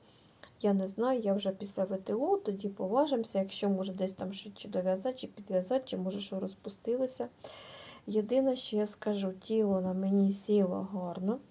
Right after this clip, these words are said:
сидить, вона не оверсайз, але вона сидить гарно. А рукава, ну, трошечки вузькуваті. Можна було спокійно трошечки, м, е, пустить підрізи, не всі закрить. До речі, підрізи зараз покажу, як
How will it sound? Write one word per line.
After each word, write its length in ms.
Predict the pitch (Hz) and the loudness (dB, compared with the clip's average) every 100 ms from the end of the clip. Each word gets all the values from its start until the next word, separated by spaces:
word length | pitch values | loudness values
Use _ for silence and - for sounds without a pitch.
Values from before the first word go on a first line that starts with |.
| - - - - - | -20 -20 -20 -20 -14
сидить, 520 | - 202 208 196 - | -8 -2 2 2 2
вона 280 | 208 214 214 | 2 4 4
не 280 | 208 226 | 4 4
оверсайз, 720 | 240 214 202 202 - 170 196 196 - | 4 2 0 -2 -4 -2 -2 -6 -4
але 260 | 190 208 | 0 0
вона 260 | 254 214 202 | 0 2 2
сидить 400 | 196 208 208 214 | 0 -2 -2 0
гарно. 440 | 196 180 190 185 196 - - - - | 0 0 -2 -6 -8 -14 -20 -20 -4
А 140 | - 202 | 6 6
рукава, 560 | 208 - 202 202 277 | 6 2 4 6 4
ну, 280 | 285 240 240 - | 4 2 0 -2
трошечки 520 | - 220 - - - 202 | -4 -4 -4 -10 0 0
вузькуваті. 800 | 214 - 214 196 185 185 208 208 - | 0 -2 0 2 0 -2 -6 -6 -2
Можна 380 | 190 208 214 202 | 4 4 4 2
було 260 | 202 202 | 2 2
спокійно 760 | 196 - 196 - 208 196 196 208 | 2 0 -8 -2 2 4 4 2
трошечки, 540 | 196 196 196 208 - 196 196 | -2 -4 -4 -10 -6 -6 -6
м, 220 | 208 214 | -6 -2
е, 480 | 220 226 208 208 208 202 | 0 0 0 0 -2 -2
пустить 420 | 208 202 208 202 | -2 0 0 0
підрізи, 460 | 202 196 254 302 247 | -2 -2 0 2 4
не 160 | 196 | 4
всі 240 | 190 196 196 | 2 0 -2
закрить. 500 | 190 190 190 180 - - - - - - | -2 -4 -2 -4 -6 -20 -16 -16 -16 -6
До 100 | 202 | 0
речі, 280 | 190 190 208 | 2 2 -2
підрізи 520 | 196 208 196 190 202 | -6 -4 -2 -2 -2
зараз 260 | 202 190 190 | -4 -4 -6
покажу, 480 | - 202 196 196 196 | -8 -6 -6 -4 -2
як 160 | 190 | -4